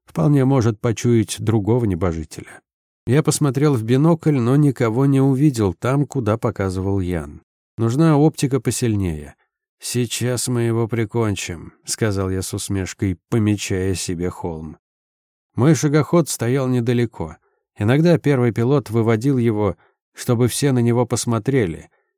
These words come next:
Старый Герберт останется здесь, чтобы запутать врага, который будет думать, что я внутри,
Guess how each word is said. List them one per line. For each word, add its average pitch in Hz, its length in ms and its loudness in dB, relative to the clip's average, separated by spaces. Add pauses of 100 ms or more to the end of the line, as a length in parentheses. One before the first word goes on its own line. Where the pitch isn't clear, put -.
Старый 139 400 0
Герберт 123 520 0
останется 110 680 -4
здесь, 98 560 -4 (200)
чтобы 101 300 -6
запутать 98 500 -4
врага, 95 400 -4
который 92 380 -6
будет 87 380 -2
думать, 101 480 -2 (200)
что - 240 -8
я 95 200 0
внутри, 92 580 -4